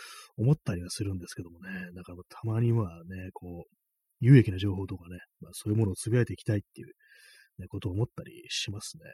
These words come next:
まあでもなんかあの、政治的なこととかで、あの、まあいいことというかなんというかね、まあそういうことを言うと、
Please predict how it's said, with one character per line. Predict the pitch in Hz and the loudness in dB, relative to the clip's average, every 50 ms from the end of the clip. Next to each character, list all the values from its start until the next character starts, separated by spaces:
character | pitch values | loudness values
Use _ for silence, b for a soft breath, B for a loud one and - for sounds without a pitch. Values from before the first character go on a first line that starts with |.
| - - _ _ _ _ _ _ _ _ _ _ _ _ _ _ _ _ _ b b b b b b b b b b b b b _ | -20 -20 _ _ _ _ _ _ _ _ _ _ _ _ _ _ _ _ _ b b b b b b b b b b b b b _
ま | - 113 | -2 0
あ | |
で | 151 | 2
も | 147 131 | 4 6
な | 151 | 6
ん | 170 147 | 4 4
か | - 101 | 2 0
あ | 101 | 0
の、 | 104 101 101 98 95 92 95 101 - | 0 0 -2 -2 -2 -4 -6 -6 -8
政 | - - 139 175 190 185 | -4 0 4 6 6 8
治 | 185 175 | 8 8
的 | 196 185 | 8 8
な | 180 170 | 8 6
こ | 170 175 | 6 4
と | 175 | 2
と | - 92 | 2 0
か | 87 170 | -4 -6
で、 | 175 170 170 165 160 - _ _ _ _ _ _ _ - 92 | -10 -10 -12 -14 -18 -20 _ _ _ _ _ _ _ -10 -10
あ | 92 | -8
の、 | 90 87 87 87 85 85 85 82 80 - _ _ _ _ _ _ - | -8 -8 -8 -10 -10 -12 -14 -16 -18 -18 _ _ _ _ _ _ -10
ま | - 92 95 92 | -10 -8 -8 -6
あ | 95 | -4
い | 107 120 | -2 -2
い | 117 | -2
こ | - 110 | -2 -4
と | - - | -8 -6
と | - 98 | -4 -4
い | |
う | 98 | -4
か | - 95 | -4 -4
な | 101 101 | -4 -4
ん | 98 | -6
と | - 92 | -6 -8
い | |
う | 90 | -10
か | - 95 | -4 0
ね、 | 113 123 | 2 2
ま | 107 101 | 2 0
あ | - | 0
そ | - 131 | 0 2
う | 127 | 2
い | |
う | 120 | 2
こ | - - | 0 0
と | - 95 | 0 0
を | |
言 | 95 95 | 0 0
う | 95 - | -2 -2
と、 | - 87 82 80 - | -6 -10 -12 -12 -16